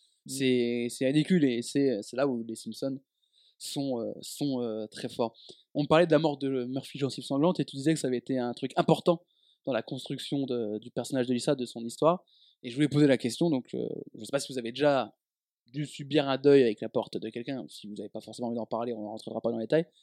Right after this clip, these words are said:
Speaker 2: mais est-ce que vous avez déjà été touché par la mort d'une personne dont vous n'êtes pas proche ? Je pense à une célébrité ou par exemple dans un film. Et toi, euh, <laughs> les, euh, Julien, tu me parlais de, du ballon Wilson dans Seul au monde.
Speaker 1: Ah ouais, ouais, bah, le ballon Wilson, c'est, c'est un truc de fou. Parce qu'en fait, c'est,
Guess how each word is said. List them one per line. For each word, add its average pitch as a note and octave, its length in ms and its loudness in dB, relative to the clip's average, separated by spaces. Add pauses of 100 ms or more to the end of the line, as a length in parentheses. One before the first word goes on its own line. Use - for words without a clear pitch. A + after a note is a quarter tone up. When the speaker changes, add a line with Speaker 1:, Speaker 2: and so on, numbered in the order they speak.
(120)
Speaker 2:
mais D3 80 6
est-ce D#3 100 0
que G3+ 40 4
vous F#3+ 80 6
avez E3+ 120 6
déjà D3+ 120 4
été C#3 180 0
touché - 440 -2 (680)
par C#3+ 120 6
la C#3 80 6
mort G3+ 160 6
d'une E3 120 -4
personne F#3+ 240 -2
dont E3 60 -4
vous D3 60 -4
n'êtes C3+ 120 -2
pas D#3+ 100 2
proche ? - 340 -6 (480)
Je - 80 -14
pense C3+ 160 -8
à C#3 40 -4
une B2+ 80 -6
célébrité C3 640 2
ou E3 80 4
par C#3+ 140 -2
exemple C#3+ 140 2
dans A#2+ 140 -2
un A2+ 80 0
film. G#3 300 0 (380)
Et G2+ 100 -18
toi, D#3+ 280 0 (120)
euh, B2 460 -2
<laughs> - 100 -16
les, C3 240 -2
euh, B2 160 -2
Julien, B2+ 320 -2 (280)
tu D3 100 -6
me C#3+ 40 -6
parlais D3+ 220 8
de, B2+ 440 2 (120)
du C3+ 160 -6
ballon D3+ 260 8
Wilson D#3 340 4
dans C#3+ 120 -2
Seul D#3 160 4
au E3 60 4
monde. C3 180 -4 (220)
Speaker 1:
Ah D#3 180 8 (140)
ouais, G3 80 8
ouais, D#3 60 4
bah, B2+ 80 4
le B2 100 2
ballon C3 300 8
Wilson, C3+ 380 2
c'est, B2+ 260 -6
c'est C3 140 -8
un B2+ 120 -4
truc C#3 220 -8
de D3+ 140 6
fou. G3 340 -6
Parce - 160 -4
qu'en B2+ 140 -2
fait, D3+ 320 2
c'est, B2+ 300 -4